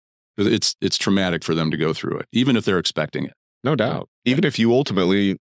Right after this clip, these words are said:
Speaker 2: are that person and look back on it in appreciation.
Speaker 1: Yeah.
Speaker 2: In the moment, it, it's, it's different, right?
Speaker 1: It, yeah, it's
Speaker 2: Um,
Speaker 1: tough.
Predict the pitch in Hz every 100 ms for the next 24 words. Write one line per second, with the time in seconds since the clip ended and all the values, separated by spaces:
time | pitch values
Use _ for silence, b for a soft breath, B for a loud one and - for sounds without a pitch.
0 | - 87 95 73 78 78 85 80 87 -
1 | 78 85 87 82 82 - 82 78 87 73
2 | 73 87 - - - - 78 - 85 78
3 | 82 104 73 64 - 65 - - - -
4 | 151 - - - - - 90 69 73 69
5 | - 160